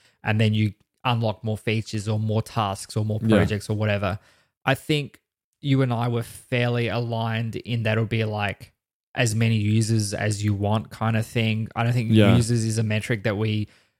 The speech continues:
Speaker 1: that we sort of lock this down on. If you want to invite people into your thi-, you know, your team, I guess, for lack of a better terminology, then you can do that. Like, you can create new user accounts under your thing to, like, log in and monitor.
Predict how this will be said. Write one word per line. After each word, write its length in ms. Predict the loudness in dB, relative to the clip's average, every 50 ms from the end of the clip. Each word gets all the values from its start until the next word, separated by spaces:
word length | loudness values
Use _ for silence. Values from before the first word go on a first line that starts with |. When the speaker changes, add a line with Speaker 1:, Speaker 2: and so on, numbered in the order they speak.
| _ _ _ _
Speaker 1:
that 260 | -6 -2 0 0 0
we 360 | 0 0 0 0 0 -2 -2
sort 180 | -2 0 0 2
of 80 | 2 0
lock 300 | 0 0 0 -2 -2 -2
this 200 | -2 -4 -2 -2
down 280 | -2 -2 0 0 0
on. 120 | -2 -2 -2
If 140 | -2 -2
you 80 | 0 0
want 120 | 2 2
to 40 | 2
invite 400 | 0 0 -2 -2 -2 -2 -2 -4
people 320 | -4 -2 -2 -2 -2 -2 -2
into 320 | -2 -2 -2 -2 -2 -2
your 640 | 0 0 -2 -2 0 0 2 2 2 2 0 0 -2
thi-, 400 | -4 -4 -4 -4 -4 -4 -6 _ -4
you 120 | -2 -2
know, 80 | 0 0
your 280 | 0 0 2 2 0 0 _ _ _ _ _ -2
team, 420 | 0 2 2 2 2 2 2 2
I 100 | 0 0
guess, 420 | 0 0 -2 -2 -4 -4 -6 -8 -10 -14 -8 _
for 120 | 0 0
lack 220 | 2 2 0 -2
of 60 | 0 0
a 80 | 0
better 300 | 0 2 0 0 0 -2
terminology, 840 | -2 -2 -2 -2 0 0 0 0 0 -2 -2 -2 -2 -2 -2 -2 -4 -6 _ _ _ _ _ _
then 140 | -2 0 0
you 100 | 0 0
can 140 | 0 -2 0
do 240 | 0 2 0 2 2
that. 280 | 0 0 -2 -2 -2
Like, 240 | -4 -4 -4 -4 -4
you 80 | -6 -6
can 120 | -6 -6
create 240 | -4 -2 -2 -2 0
new 120 | 0 0
user 340 | 0 2 2 2 2 0 0
accounts 440 | 0 -2 -2 -2 -2 -2 -2 -4 -4
under 220 | -4 -2 -2 0
your 540 | 0 2 2 2 2 2 0 0 0 -2 -4 -8 _ _ -18
thing 320 | -10 -4 -2 -2 0 -2 -2
to, 120 | -2 -2
like, 180 | -2 0 0 0
log 200 | 0 0 0 0
in 80 | -2
and 140 | -2 -2 -2
monitor. 640 | -2 0 0 0 0 -2 0 0 0 0 0 -2